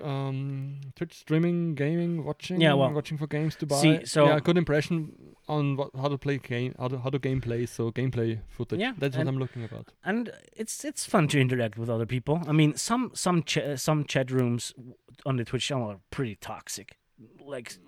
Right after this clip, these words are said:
Speaker 2: really toxic.
Speaker 1: I switch it away. I'm just a lurker
Speaker 2: Yeah.
Speaker 1: there. I, I'm just there for the footage.
Speaker 2: So
Speaker 1: I,
Speaker 2: you're,
Speaker 1: I don't
Speaker 2: so
Speaker 1: care
Speaker 2: you're,
Speaker 1: about
Speaker 2: so
Speaker 1: the
Speaker 2: you're more like
Speaker 1: interaction.
Speaker 2: the silent, the silent watcher.
Speaker 1: Yeah,
Speaker 2: You,
Speaker 1: I'm,
Speaker 2: you're not a-,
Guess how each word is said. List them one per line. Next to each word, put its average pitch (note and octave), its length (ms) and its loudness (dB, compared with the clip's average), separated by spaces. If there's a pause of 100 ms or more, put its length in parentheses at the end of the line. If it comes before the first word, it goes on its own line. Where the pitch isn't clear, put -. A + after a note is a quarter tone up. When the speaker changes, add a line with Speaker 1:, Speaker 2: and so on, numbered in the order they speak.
(120)
Speaker 2:
really C3+ 440 -2
toxic. A#2 600 -8
Speaker 1:
I C3+ 140 -6
switch C3 260 0
it C3 60 2
away. A#2+ 240 2
I'm A#2+ 80 0
just B2 240 -2
a - 20 2
lurker A#2 200 2
Speaker 2:
Yeah. D3 140 8
Speaker 1:
there. A#2+ 300 -2
I, A#2 240 -2
I'm C3 80 -2
just C3 240 -4
there C3 200 0
for C3 140 0
the B2+ 40 2
footage. D3 460 0
Speaker 2:
So A#2+ 120 0
Speaker 1:
I, G3+ 40 4
Speaker 2:
you're, G#3+ 140 10
Speaker 1:
I - 20 4
don't C3+ 160 2
Speaker 2:
so E3+ 80 -6
Speaker 1:
care C#3 100 6
Speaker 2:
you're, C3+ 60 6
Speaker 1:
about C3 320 -2
Speaker 2:
so C3+ 60 -2
Speaker 1:
the F#3+ 40 2
Speaker 2:
you're F#3+ 160 6
more F3+ 200 6
like D#3+ 240 6
Speaker 1:
interaction. - 20 -
Speaker 2:
the C#3+ 80 0
silent, A#2+ 600 0 (100)
the A#2 100 -8
silent A2+ 480 0
watcher. G#2 420 -6
Speaker 1:
Yeah, D3 200 4
Speaker 2:
You, A#2+ 140 -4
Speaker 1:
I'm, F3 200 0
Speaker 2:
you're F3 100 4
not E3+ 140 6
a-, D3 160 -2